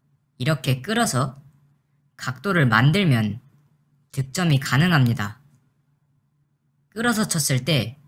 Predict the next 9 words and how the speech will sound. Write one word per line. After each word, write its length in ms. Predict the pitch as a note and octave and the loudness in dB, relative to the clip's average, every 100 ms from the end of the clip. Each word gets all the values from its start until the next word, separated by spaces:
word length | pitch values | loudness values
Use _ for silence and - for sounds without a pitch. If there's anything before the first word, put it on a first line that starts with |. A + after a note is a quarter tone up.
| _ _ _ _ _ _ _ _ | _ _ _ _ _ _ _ _
공이 480 | - C#3+ C#3 B2 - - _ _ _ - | -2 2 4 2 0 -10 _ _ _ -8
휘어지는 500 | B3 D4 B3+ A#3+ E3 | -2 0 2 0 0
구간이 340 | C3+ C3+ C3+ | -2 0 0
있습니다. 560 | A#2 - C3 A2+ G#2 - _ _ _ _ _ _ _ _ _ _ _ _ _ - | 0 -2 -2 -2 -6 -10 _ _ _ _ _ _ _ _ _ _ _ _ _ -8
이 160 | E3 F3 | -4 -2
구간을 400 | D#3 E3 D#3 C3+ | 0 2 4 2
기준으로 420 | C3+ D3+ D3 C#3 | 0 2 2 2
보면 540 | - A#2 A2+ F3 A3 _ _ _ _ _ _ _ _ _ | 0 -2 0 -2 -6 _ _ _ _ _ _ _ _ _
입사각이 720 | C3 C3+ A3 F3+ C3 A2 G2 | -6 -2 0 2 0 0 -8